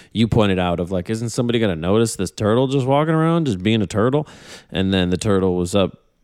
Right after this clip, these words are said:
uh, above the roof doing, uh, you know, he was doing ninja stuff to blow off some steam.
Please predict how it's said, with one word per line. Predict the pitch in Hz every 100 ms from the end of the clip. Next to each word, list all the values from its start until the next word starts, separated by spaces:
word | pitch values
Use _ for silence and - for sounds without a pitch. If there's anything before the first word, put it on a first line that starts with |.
| _ -
uh, |
above | 87 85 85 101
the | 90
roof | 90 101 92 -
doing, | 98 92 85 85
uh, | 82 69 50 50
you | - 98
know, | 87
he | 95 98
was | 92
doing | 98 95 101
ninja | 113 101 90
stuff | - 90 78
to | -
blow | 82 92 87
off | 85
some | - 87
steam. | - 104 87 85 90